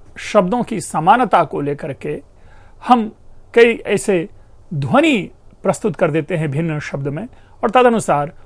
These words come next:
उसे गढ़ लेते हैं। हम, अ, विचार करें, विमर्श करें उस पर। एक शब्द है द्वादश। द्वादश,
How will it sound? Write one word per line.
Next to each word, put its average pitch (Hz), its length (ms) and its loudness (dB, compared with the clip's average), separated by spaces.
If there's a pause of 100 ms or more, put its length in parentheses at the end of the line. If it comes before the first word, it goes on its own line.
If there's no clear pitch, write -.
उसे 180 220 -6
गढ़ 135 320 -2
लेते 135 300 -8
हैं। - 260 -16 (240)
हम, 262 200 -2 (480)
अ, 156 200 0 (200)
विचार 165 460 2
करें, 131 240 -8
विमर्श 165 400 -4 (140)
करें 139 160 -12
उस 127 160 -12
पर। - 200 -14 (1000)
एक - 120 4
शब्द 285 280 4
है 233 180 8
द्वादश। 160 680 2 (1160)
द्वादश, 202 580 4